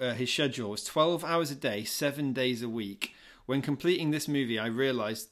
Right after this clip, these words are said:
that I was something of a film score, uh, and an opera. It was over ninety-five minutes long, twice the amount of an average film score.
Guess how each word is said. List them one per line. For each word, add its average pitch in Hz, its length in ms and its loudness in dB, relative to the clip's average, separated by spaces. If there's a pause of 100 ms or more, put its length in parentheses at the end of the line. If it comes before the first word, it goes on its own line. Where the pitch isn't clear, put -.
(160)
that - 500 -8
I 127 120 -2
was 123 160 -2
something 139 380 -2
of 127 100 -2
a 117 60 -8
film 147 360 -2
score, 110 580 -4 (520)
uh, 113 360 -2
and 143 240 2
an 135 80 2
opera. 107 500 -4 (480)
It 123 100 -2
was 117 160 -4
over 139 220 4
ninety-five 151 720 2
minutes 143 320 -2
long, 113 300 -4 (260)
twice 160 340 0
the 151 120 -2
amount 135 280 2
of 120 80 -4
an 123 60 -2
average 120 340 -4
film 131 280 -2
score. 98 440 -8